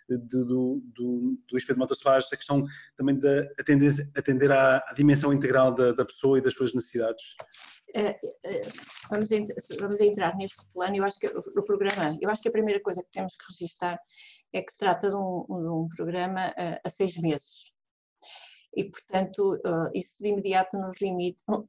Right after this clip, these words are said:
Speaker 2: nos limita às aspirações, <laughs> porque, eh, efetivamente, é, é para esse período que ele, com, com que ele pretende interagir.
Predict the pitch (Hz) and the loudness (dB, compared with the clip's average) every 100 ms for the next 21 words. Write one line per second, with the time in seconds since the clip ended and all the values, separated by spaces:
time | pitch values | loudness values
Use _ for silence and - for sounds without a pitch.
0 | - 208 202 214 220 220 208 208 - 208 | -2 0 2 2 4 4 4 4 4 2
1 | 202 196 185 180 - - _ _ 185 - | 2 0 -2 -4 -10 -20 _ _ -16 -14
2 | - - - - 202 196 - 196 190 185 | -18 -20 -18 4 4 4 2 2 4 2
3 | - 160 - - - _ _ 196 196 202 | 2 2 0 -4 -18 _ _ 0 2 2
4 | 208 190 190 202 208 220 208 196 - - | 2 0 0 -2 -2 -2 -2 -4 -6 -20
5 | _ 202 202 220 233 - - 214 202 202 | _ -2 6 8 6 2 2 4 4 2
6 | - 185 180 165 165 - - 190 185 226 | 0 0 -2 -8 -10 -12 -6 -4 2 2
7 | 196 175 214 202 180 165 156 147 - - | 2 -2 0 0 0 -2 -4 -4 -10 -14